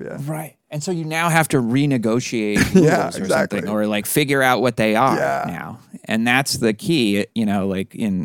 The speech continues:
Speaker 2: in
Speaker 1: <laughs>
Speaker 2: skillful stuff, like, you, th-, that's all settled.
Speaker 1: Yeah.
Speaker 2: And now you just work within
Speaker 1: Right.
Speaker 2: that.
Speaker 1: Like, stepsister,
Speaker 2: But
Speaker 1: I don't think we're supposed to be doing this. So <laughs>
Speaker 2: But maybe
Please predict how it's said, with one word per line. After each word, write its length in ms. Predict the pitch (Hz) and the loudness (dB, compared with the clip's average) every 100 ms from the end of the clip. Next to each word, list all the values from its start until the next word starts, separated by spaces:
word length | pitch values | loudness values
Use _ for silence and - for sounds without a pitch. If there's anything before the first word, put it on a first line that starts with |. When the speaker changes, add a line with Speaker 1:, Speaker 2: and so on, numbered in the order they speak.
| - | -2
Speaker 2:
in 180 | 98 87 | -4 -4
Speaker 1:
<laughs> 100 | - | -4
Speaker 2:
skillful 500 | - 123 120 107 101 | 0 0 2 0 0
stuff, 560 | - - 95 90 - - | -2 -4 -2 -4 -10 -8
like, 200 | 107 104 | -6 -6
you, 220 | 110 113 104 | -4 -4 -4
th-, 160 | 120 117 | -4 -4
that's 260 | - 120 - | -2 -2 2
all 200 | 143 135 | 2 2
settled. 420 | 123 - 135 147 151 | 0 0 0 0 -2
Speaker 1:
Yeah. 180 | 107 - - - | -6 -10 -20 -6
Speaker 2:
And 140 | 104 | -4
now 160 | 104 110 | 0 0
you 200 | 120 117 | 0 0
just 220 | 117 - | -2 0
work 240 | 110 107 | 0 0
within 280 | - 98 247 | -2 -2 -2
Speaker 1:
Right. 80 | 247 | -2
Speaker 2:
that. 80 | 156 | -4
Speaker 1:
Like, 140 | 151 | -6
stepsister, 540 | - 208 208 165 - 139 | 2 2 4 0 0 -2
Speaker 2:
But 80 | |
Speaker 1:
I 40 | 143 | 0
don't 120 | 202 | -2
think 140 | 202 | -4
we're 80 | 143 | -8
supposed 340 | - 123 139 - | -10 -8 -8 -8
to 60 | |
be 100 | 139 | -10
doing 300 | 185 180 196 | -4 -2 -4
this. 280 | 135 180 - _ - _ _ - - | -8 -16 -20 _ -20 _ _ -20 -12
So 220 | - 202 | -6 -4
<laughs> 40 | |
Speaker 2:
But 400 | 185 - - 294 - - | 0 2 2 2 -2 -8
maybe 420 | 110 113 143 | -4 -2 2